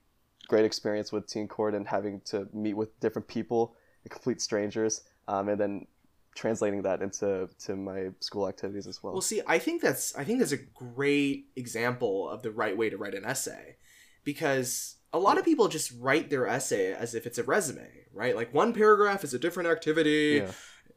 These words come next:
Speaker 2: I did sixteen thousand
Speaker 1: Oh, yeah,
Speaker 2: hours
Speaker 1: that
Speaker 2: and da,
Speaker 1: is
Speaker 2: da, da, da, da, with da, da, da, da, da, da, da.
Speaker 1: <laughs>
Speaker 2: It's, it's boring. It's, it's not a story.
Speaker 1: That is the easiest way to get rejected. I can tell you that
Speaker 2: It
Speaker 1: for sure.
Speaker 2: is.
Speaker 1: <laughs> By writing a
Speaker 2: It's
Speaker 1: resume
Speaker 2: so
Speaker 1: essay,
Speaker 2: bad.
Speaker 1: yeah.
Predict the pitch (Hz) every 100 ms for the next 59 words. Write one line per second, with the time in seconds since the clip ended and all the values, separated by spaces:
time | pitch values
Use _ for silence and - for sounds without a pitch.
0 | - - 123 127 135 127 - 233 226 208
1 | 190 180 180 127 165 160 156 123 123 113
2 | 170 160 151 160 156 156 123 151 165 175
3 | 175 151 143 143 147 123 - - 202 -
4 | - - 285 359 320 156 90 139 - -
5 | 185 208 208 233 233 233 320 233 78 -
6 | - - - - _ _ _ _ _ _
7 | _ _ _ _ - 139 131 113 117 120
8 | 117 117 110 104 101 98 98 104 95 98
9 | 98 101 101 101 95 104 101 101 143 339
10 | - - 117 - - - - - 127 -
11 | 123 104 113 110 107 110 120 107 101 104
12 | - 101 104